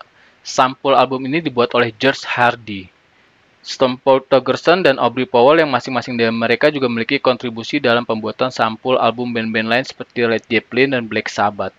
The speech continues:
Awal mulanya desain cover tersebut dikritisi oleh, eh, label ya, karena terlalu simple dan, eh,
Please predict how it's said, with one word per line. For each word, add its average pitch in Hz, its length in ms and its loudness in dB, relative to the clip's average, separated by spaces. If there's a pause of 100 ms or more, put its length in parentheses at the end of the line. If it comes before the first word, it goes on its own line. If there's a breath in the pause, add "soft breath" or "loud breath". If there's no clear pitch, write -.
(800 soft breath)
Awal 120 320 4
mulanya 123 400 2
desain 120 320 -2
cover 113 320 -2
tersebut 120 480 -6
dikritisi 120 720 -4
oleh, 117 320 0 (560 soft breath)
eh, 101 360 -2 (200)
label 127 480 2
ya, 110 80 0
karena 113 240 -2
terlalu 110 320 0
simple 107 640 -2
dan, 127 320 0 (560 loud breath)
eh, - 160 -4